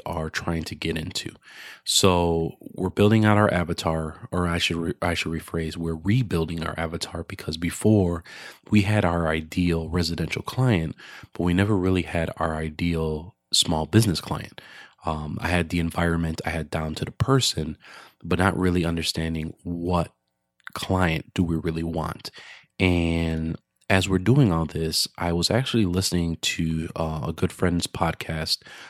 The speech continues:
You know, I mention him all the time, uh, Victor Antonio's, uh, Sales Influence podcast.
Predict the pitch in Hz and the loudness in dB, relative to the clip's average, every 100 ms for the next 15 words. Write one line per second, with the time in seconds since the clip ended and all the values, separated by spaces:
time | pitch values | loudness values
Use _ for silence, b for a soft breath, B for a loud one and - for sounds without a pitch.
0 | B - 82 80 80 85 - - 82 80 | B -6 -4 -2 -2 -4 -4 -2 0 0
1 | 82 - 82 80 80 80 78 78 82 90 | -2 -2 -2 0 -4 -4 -4 -4 -4 -2
2 | 87 82 82 87 85 82 80 78 - 82 | -2 -2 0 0 0 0 0 0 0 -2
3 | 80 - - 90 87 - 87 - 85 80 | -4 -2 0 0 0 -2 -4 -2 -4 -4
4 | - 87 87 - 78 - - | -4 -4 -2 -4 -4 -4 -6